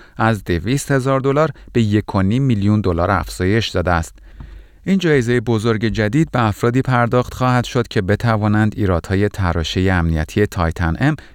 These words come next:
که در گوشی‌های هوشمند گوگل مورد استفاده قرار گرفته است را پیدا کنند.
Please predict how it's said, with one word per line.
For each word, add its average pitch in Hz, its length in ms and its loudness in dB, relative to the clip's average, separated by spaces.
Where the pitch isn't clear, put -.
که 131 120 -2
در 107 220 2
گوشی‌های 95 540 0
هوشمند 90 520 -2
گوگل 101 500 0
مورد 90 300 0
استفاده 90 500 -4
قرار 85 340 -2
گرفته 85 340 -2
است 85 260 -2
را 104 60 4
پیدا 95 340 0
کنند. 87 400 -2